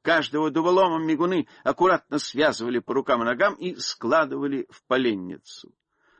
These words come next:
Урфин Джюс решил спасаться бегством. «Топотун! Быстрее назад! В изумрудный город!» крикнул он. Но в эту минуту Чарли Блек бросил лассо, и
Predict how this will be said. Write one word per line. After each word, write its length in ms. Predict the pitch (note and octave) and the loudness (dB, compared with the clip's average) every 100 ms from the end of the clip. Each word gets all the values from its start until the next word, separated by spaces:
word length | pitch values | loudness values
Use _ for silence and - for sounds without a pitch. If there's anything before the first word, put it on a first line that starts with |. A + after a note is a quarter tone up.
| _ - | _ -2
Урфин 380 | C#3 - F3 | -2 0 -2
Джюс 300 | D3+ E3 F3 | 0 0 0
решил 340 | D#3 D#3 E3+ D#3+ | 0 -2 -2 -4
спасаться 680 | - - C#3+ E3+ D#3 - | -6 -6 -2 -2 -4 -8
бегством. 680 | D#3 D#3+ - - - C#2 - _ _ _ | -4 -4 -4 -18 -18 -18 -18 _ _ _
«Топотун! 540 | - - - B3+ G#3 D#3 _ _ _ _ _ _ _ _ _ _ | -10 -2 2 2 2 -4 _ _ _ _ _ _ _ _ _ _
Быстрее 460 | D3+ - C#3+ F3 | -2 0 0 2
назад! 320 | G#3 F#3 G3 - - - | 2 2 0 0 -16 -16
В 120 | - | -2
изумрудный 600 | F3 G3 G3+ A3 D3+ G3+ | 0 2 2 0 -2 -6
город!» 360 | F#3+ A#3+ G#3 - | 2 4 4 2
крикнул 480 | - G3+ - F#3 F#3 | -2 -4 -2 -2 0
он. 220 | D#3+ G#2 _ _ _ _ | 0 -2 _ _ _ _
Но 200 | G#2 D3+ - | 0 0 0
в 100 | A#2+ | -4
эту 180 | C#3 | -4
минуту 520 | C3 D3 E3 D3+ D3 - | -2 -2 -2 -6 -8 -10
Чарли 480 | - C#3 D3 C3+ C#3 | -4 0 0 0 -6
Блек 340 | A2+ A#2 C#3 | -6 -4 -4
бросил 840 | A#2 F#2+ C3 D#3+ C3 - G#2 G2 | -6 -4 0 2 2 -4 -8 -8
лассо, 560 | G2 A#2+ - G3+ G#3+ F#3 _ _ _ _ _ _ _ _ | -4 -4 2 4 4 2 _ _ _ _ _ _ _ _
и 220 | - - | -2 -2